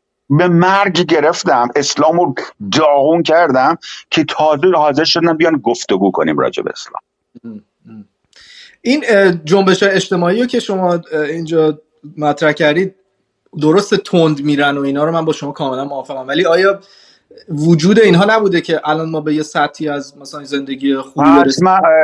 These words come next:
Speaker 1: اه، عزیزم، مغالطه نکن. مگه من می‌گم این کارو بده که چه حرفی؟ من می‌گم it's too much. من می‌گم
Speaker 2: اوکی.
Speaker 1: این، می‌گم بی جنبگی می‌کنن وسطش.
Speaker 2: و همین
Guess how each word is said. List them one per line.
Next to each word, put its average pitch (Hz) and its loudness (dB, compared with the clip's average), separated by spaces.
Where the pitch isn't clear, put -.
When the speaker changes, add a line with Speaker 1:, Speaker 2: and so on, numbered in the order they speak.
Speaker 1:
اه، 131 2
عزیزم، 131 2
مغالطه 117 0
نکن. 175 2
مگه 127 2
من 117 2
می‌گم 120 0
این 117 0
کارو 95 -2
بده 87 0
که - -2
چه - -2
حرفی؟ - 0
من - 0
می‌گم 147 2
it's - -8
too - -4
much. 139 0
من 127 2
می‌گم 131 4
Speaker 2:
اوکی. 147 2
Speaker 1:
این، 135 2
می‌گم 135 2
بی 135 2
جنبگی 113 0
می‌کنن 113 -2
وسطش. - -6
Speaker 2:
و 175 4
همین 208 -4